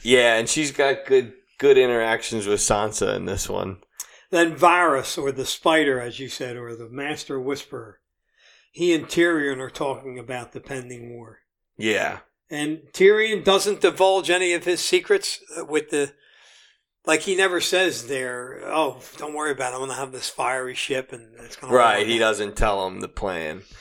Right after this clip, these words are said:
Speaker 1: But we get, we at least get the sense that Varys, well, Varys seems very convincing that he doesn't want Stannis and this Red Priestess on the throne.
Speaker 2: Yeah, yeah.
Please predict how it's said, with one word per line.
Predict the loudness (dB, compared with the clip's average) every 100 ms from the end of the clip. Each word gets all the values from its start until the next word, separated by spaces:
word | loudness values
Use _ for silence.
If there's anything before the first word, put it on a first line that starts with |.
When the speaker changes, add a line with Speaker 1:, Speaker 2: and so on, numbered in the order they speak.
| -20 -8 4
Speaker 1:
But | 6 6
we | 2
get, | 2 0 0 -16 -4
we | 0 4 4
at |
least | 4 2 2
get | 0 2
the | 2
sense | 4 4 2
that | 2 6
Varys, | 8 8 6 4 -2 -4
well, | 2 4
Varys | 6 6 6 4
seems | 0 0
very | 4 6 6 4 0 -8 _
convincing | -4 -4 2 0 2 0 -2
that | -2
he | -4
doesn't | -2 -2 -2 -6 -4
want | -4 -4 -6
Stannis | -10 -4 -2 -2 -4 -6 -6 -8
and | -6
this | -6 -6 -8
Red | -6 -6 -4 -2
Priestess | -2 -2 -6 -6 -6 -6 -8
on | -8 -8
the | -8
throne. | 0 4
Speaker 2:
Yeah, | 4 2
yeah. | 0 0 0